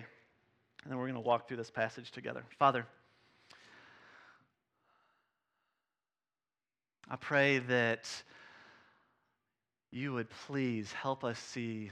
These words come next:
not what we wanna see, but what you intended for us to see in this passage, the truth. I pray that you would protect me from,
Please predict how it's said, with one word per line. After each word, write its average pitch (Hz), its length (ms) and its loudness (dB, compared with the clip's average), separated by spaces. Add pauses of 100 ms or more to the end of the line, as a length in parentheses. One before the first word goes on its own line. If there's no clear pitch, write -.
not 127 320 4
what 156 240 -4
we 135 140 -4
wanna 120 320 -2
see, 104 320 -14 (1080)
but 117 140 -4
what 123 180 -8
you 123 180 -4
intended 117 640 -4
for - 160 -6
us 110 200 -2
to 113 100 -14
see 120 240 -10
in 107 80 -10
this 104 160 -14
passage, 107 580 -6
the 113 60 -12
truth. - 560 -4 (840)
I - 20 -20
pray 143 140 0
that 143 60 2
you 139 80 -2
would 131 120 -2
protect 156 440 0
me 147 260 2
from, 120 420 -6